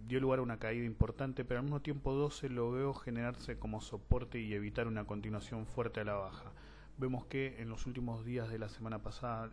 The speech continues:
intentó buscarse nuevamente la zona de, de resistencia dinámica que vemos aquí. Es posible que durante los próximos días vuelva a testearse esta línea. Si lograra testearse esta línea y quebrarse en una forma consolidada, estaríamos ante una reversión mayor para el papel,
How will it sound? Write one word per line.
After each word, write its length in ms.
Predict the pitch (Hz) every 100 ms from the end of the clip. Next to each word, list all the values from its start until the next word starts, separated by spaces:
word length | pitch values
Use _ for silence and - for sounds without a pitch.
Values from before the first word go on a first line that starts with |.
| -
intentó 400 | 110 110 110 135
buscarse 400 | 123 - 120 120
nuevamente 800 | 117 127 131 117 117 123 113 117
la 160 | 110
zona 400 | - - 120 113
de, 260 | 104 104 104 - - - - - - - -
de 400 | 113 107 104 101
resistencia 460 | 104 - - 120 117
dinámica 400 | 110 117 113 104
que 100 | 107
vemos 300 | 107 107 107
aquí. 380 | 104 - 143 156 - - -
Es 120 | 127
posible 560 | - - - 147 143 127
que 80 | 110
durante 260 | 110 107
los 100 | 110
próximos 440 | - 127 - 117 117
días 280 | 120 110 113
vuelva 280 | 120 156 147
a 40 |
testearse 520 | 117 110 - 110 - 110
esta 180 | -
línea. 380 | 107 113 123 131 - - -
Si 200 | - -
lograra 320 | 180 175 208 196
testearse 440 | 139 - 151 -
esta 180 | 127 120
línea 380 | 127 143 131 117
y 100 | 110
quebrarse 640 | 113 110 160 160 127 117
en 60 |
una 120 | 113 110
forma 260 | 123 117
consolidada, 560 | 110 107 - 107 117 113
estaríamos 480 | - 117 151 131 -
ante 160 | 113
una 120 | 117
reversión 440 | 110 110 104 - 113
mayor 500 | 110 101 - 156 -
para 180 | 110 101
el 80 |
papel, 420 | - 104 - 123